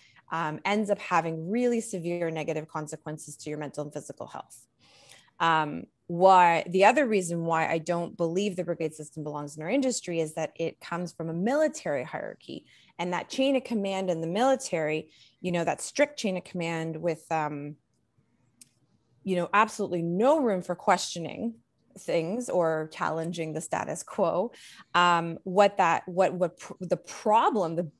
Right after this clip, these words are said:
biggest, biggest problem that you get from that outside of what I've already outlined is that you miss out on innovation, learning,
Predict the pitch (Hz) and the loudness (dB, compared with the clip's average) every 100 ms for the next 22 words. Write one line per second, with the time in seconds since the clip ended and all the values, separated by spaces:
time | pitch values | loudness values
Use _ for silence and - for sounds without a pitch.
0 | - 349 381 381 - 202 180 - - 175 | 0 2 4 0 0 -2 -2 -6 -6 -4
1 | 165 165 165 170 202 - - 175 165 - | -4 -6 -8 -2 0 0 -4 -2 0 2
2 | 170 - 175 175 165 160 156 156 156 240 | 0 0 0 0 0 -2 -2 -4 2 2
3 | - 180 170 170 - - - - - 202 | 2 -2 -4 -6 -14 -20 -20 -10 2 4
4 | 196 - 208 214 226 247 - 196 190 - | 4 0 2 4 4 2 0 2 2 2
5 | 175 170 165 - 220 208 196 180 - 175 | -2 -2 -4 -2 0 0 0 -2 -4 -4
6 | 170 170 165 170 185 180 180 170 165 165 | -4 -8 -10 -4 0 0 0 0 -2 -6